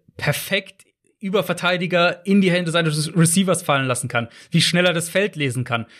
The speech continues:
äh, wie konstant gut er durch die Pocket auch arbeitet, weil er es auch muss, weil er kann halt nicht off-Plattform werfen. Ähm, aber das alles macht er wirklich sehr, sehr gut. Ich, ich hab mich bei Mac Jones häufiger an so eine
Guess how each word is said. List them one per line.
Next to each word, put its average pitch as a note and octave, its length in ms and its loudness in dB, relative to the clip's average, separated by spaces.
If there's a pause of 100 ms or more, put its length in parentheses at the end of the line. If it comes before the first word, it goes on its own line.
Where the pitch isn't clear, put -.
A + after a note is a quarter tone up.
(200)
äh, C#3 260 0
wie F3+ 140 2
konstant F3+ 540 0
gut A3+ 200 -2
er F#3 80 -2
durch D#3+ 140 0
die D#3 100 -2
Pocket G3 360 -4
auch - 180 -6
arbeitet, D#3 560 -2 (300)
weil D3+ 180 0
er E3 60 -2
es D#3+ 80 -8
auch C3+ 140 -8
muss, G3+ 380 0
weil C#3+ 140 0
er C3+ 60 0
kann F#3 200 -4
halt F3 160 -2
nicht C#3+ 180 -2
off-Plattform C3+ 540 0
werfen. A#2 340 -2 (340)
Ähm, B2+ 380 0 (300)
aber D#3+ 160 -2
das A#3 160 -2
alles C4+ 280 -2
macht G#3 200 -2
er D3+ 120 -2
wirklich E3+ 200 -2
sehr, E3 140 2
sehr D#3+ 140 2
gut. E3 160 -2
Ich, F3+ 240 -2
ich E3 120 -2
hab G#3+ 120 -2
mich G#3+ 160 -8
bei F#3 120 0
Mac F3+ 160 0
Jones F3+ 280 0
häufiger F3 580 2 (400)
an D#3+ 160 0
so D3+ 120 2
eine D#3 400 2